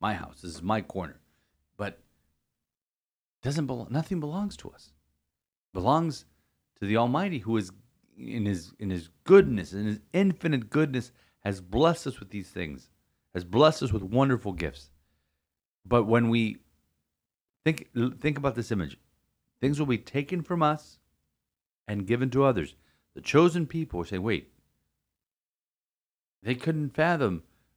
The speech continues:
God putting his favor on any other people outside of their own. And so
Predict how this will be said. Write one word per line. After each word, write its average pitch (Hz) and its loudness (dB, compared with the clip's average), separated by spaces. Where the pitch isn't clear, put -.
God 143 8
putting 139 4
his 120 0
favor 165 0
on 127 4
any 165 4
other 151 4
people 156 -4
outside 156 4
of 160 0
their 170 2
own. 208 0
And 120 0
so 127 2